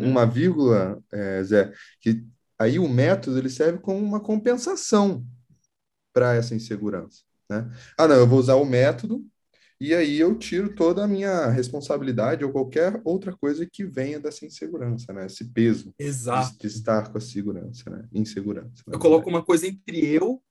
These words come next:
Speaker 2: e, e, e pensando na análise, coloco, é uma coisa entre eu e o analisando, porque o método tá entre nós dois, né?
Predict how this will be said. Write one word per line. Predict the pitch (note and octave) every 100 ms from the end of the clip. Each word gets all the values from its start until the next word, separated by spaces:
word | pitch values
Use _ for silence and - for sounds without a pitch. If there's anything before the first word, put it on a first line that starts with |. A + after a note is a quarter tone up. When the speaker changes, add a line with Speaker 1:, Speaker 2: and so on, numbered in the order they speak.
| -
Speaker 2:
e, | - - -
e, | E3+ - D3+
e |
pensando | - D3+ D#3+ D3+
na | C#3
análise, | C#3 F#3 E3 D3
coloco, | C#3+ D3+
é | D3
uma | D#3
coisa | D#3+ D#3+
entre | F#3 G3+ F3
eu | E3 F#3+ -
e |
o | B3+
analisando, | B3+ B3+ C#4+ B3+ F#3 D#3 -
porque | C3 D#3+
o | E3
método | F3 F#3 F#3+ D3
tá | C3
entre | C3+ B2+ C3
nós | C3 B2+
dois, | B2+ A#2+ -
né? | B2+